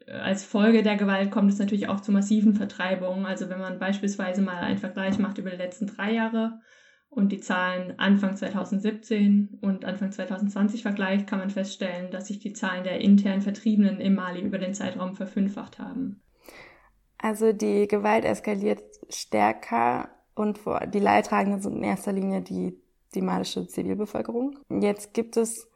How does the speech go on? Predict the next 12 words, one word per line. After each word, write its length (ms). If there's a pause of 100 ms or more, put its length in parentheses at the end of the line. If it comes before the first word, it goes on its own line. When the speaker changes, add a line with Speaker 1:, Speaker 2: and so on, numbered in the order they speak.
Speaker 2:
fünf 420
Missionen, 540
wenn 160
ich 160
richtig 260
gezählt 400
habe, 220 (640)
oder 220
fünf 280
mi-, 300
internationale 640
Missionen 720